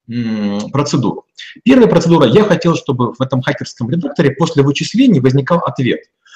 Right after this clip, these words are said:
Но иногда люди писали такие сложные выражения, что они выходили за, ам, за границы возможностей системы операционной и языка программирования, и происходило зависание компьютера.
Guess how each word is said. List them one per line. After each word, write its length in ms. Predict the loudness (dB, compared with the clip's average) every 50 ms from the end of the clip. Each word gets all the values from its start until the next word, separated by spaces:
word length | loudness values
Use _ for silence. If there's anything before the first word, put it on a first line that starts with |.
| -20 -10 -2
Но 160 | 0 2 2
иногда 260 | 4 2 2 2 2 4
люди 220 | 2 2 0 -2
писали 320 | -6 -6 -4 -2 -2 -2 -2
такие 420 | -2 -4 -6 -4 -2 0 0 0
сложные 640 | 0 -2 -2 0 0 0 0 0 -2 -2 -4 -6 -8 _ _ _ _ -10
выражения, 680 | -4 -2 0 0 0 0 0 2 2 2 0 -2 -2
что 200 | -4 -4 -2 0
они 180 | 0 2 2 0
выходили 500 | 0 -2 -2 -2 -2 0 0 0 0 0
за, 320 | -2 0 -2 -2 -2 -2 -6 -12 -20 _ _ _ _ _ -10
ам, 720 | -8 -6 -4 -4 -4 -6 -6 -6 -8 -8 -8 -8 -8 -6
за 140 | -2 0 2
границы 500 | 2 4 6 6 6 6 4 2 -2 0
возможностей 580 | 0 2 2 2 2 0 0 -2 -6 -6 -10
системы 440 | -8 -8 -8 -6 -2 0 2 2 2
операционной 640 | 2 2 0 0 0 0 0 -2 -2 0 -2 -4 -4 -2
и 60 | 0
языка 280 | 0 0 0 0 -2 -2
программирования, 720 | -2 0 2 2 4 4 4 4 4 2 2 2 0 -6 -12 _ -20 _ _ _ -2
и 400 | 0 0 0 0 -2 -4 -8 _ _ _
происходило 540 | -2 0 0 0 0 0 0 2 2 2 2
зависание 580 | 2 2 0 0 0 0 0 2 2 2 2 2
компьютера. 560 | 2 0 0 2 0 -2 -4 -4 -6 -12